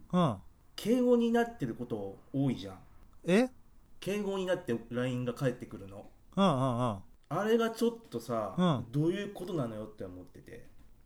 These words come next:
Speaker 1: ああ、それね、職業病。
Speaker 2: あ、職業病なの？
Speaker 1: やっぱりね、敬語の文章を大量に書いてるから、なんかこう、タイプしちゃうとさ、敬語になっちゃうんだよね。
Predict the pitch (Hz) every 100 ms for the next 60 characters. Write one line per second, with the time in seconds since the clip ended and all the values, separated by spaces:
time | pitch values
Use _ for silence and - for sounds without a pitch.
0 | - 160 160 135 165 175 165 101 - -
1 | - - - - 180 180 160 147 - -
2 | - - 165 143 165 233 240 247 233 220
3 | 156 90 - _ - 147 147 160 135 120
4 | 165 208 202 196 175 185 165 117 135 170
5 | 175 160 165 156 104 95 90 92 110 110
6 | 101 110 101 90 - - - 190 185 202
7 | 165 185 - 180 160 160 156 87 - -
8 | - - 190 196 190 180 185 127 90 -
9 | -